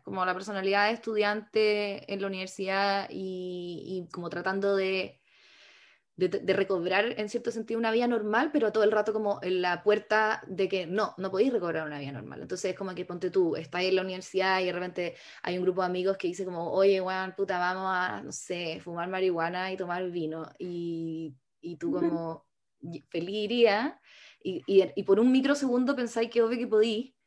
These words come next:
Speaker 1: y después cachai que no, que tenéis que volver, eh, y que de poder tendríais que llamar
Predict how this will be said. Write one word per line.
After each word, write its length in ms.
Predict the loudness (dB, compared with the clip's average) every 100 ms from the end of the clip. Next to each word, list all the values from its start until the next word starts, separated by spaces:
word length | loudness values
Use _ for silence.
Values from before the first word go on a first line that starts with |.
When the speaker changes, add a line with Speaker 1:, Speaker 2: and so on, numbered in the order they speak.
| _ _ _ -6
Speaker 1:
y 100 | -6
después 260 | -4 -4
cachai 280 | -4 -2 -2
que 100 | -4
no, 180 | -8 -10 -10
que 100 | -6
tenéis 220 | -6 -2
que 80 | 0
volver, 480 | 0 0 -2 -4 -16 -10
eh, 260 | -8 -8 -10 -14
y 140 | -6
que 160 | -2 0
de 140 | 0
poder 680 | 0 0 2 2 2 0 -2 _ _
tendríais 340 | -6 0 0 0
que 100 | -2
llamar 640 | 0 4 4 4 0 -6